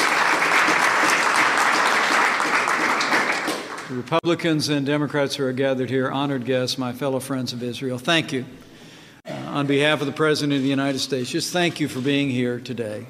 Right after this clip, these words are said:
at the White House to celebrate this day, the anniversary of a moment that will be remembered for eternity. You're all here, all of you,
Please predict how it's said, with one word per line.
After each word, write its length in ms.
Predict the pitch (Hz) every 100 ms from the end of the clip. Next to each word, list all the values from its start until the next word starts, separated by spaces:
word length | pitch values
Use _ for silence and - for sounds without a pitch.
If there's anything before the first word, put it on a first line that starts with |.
| - - - - - -
at 100 | 135
the 80 |
White 220 | 139 143 135
House 300 | 139 - -
to 60 |
celebrate 540 | 123 156 139 127 131 127
this 220 | 131 -
day, 300 | 127 113 113
the 300 | 135 135 147
anniversary 800 | 143 127 156 170 - 175 170 -
of 140 | 135
a 80 | 135
moment 500 | 131 151 151 151 156 - - - -
that 140 | 135
will 160 | 135 131
be 160 | 131
remembered 600 | 123 123 143 151 120 113 113 - - - - -
for 240 | - 127
eternity. 560 | 117 131 117 92 78 - - - - - - - - - 214 - - - - - - - - - - - -
You're 160 | 151 170
all 180 | 185 170
here, 240 | 180 175
all 220 | 160 151
of 80 | 127
you, 160 | 127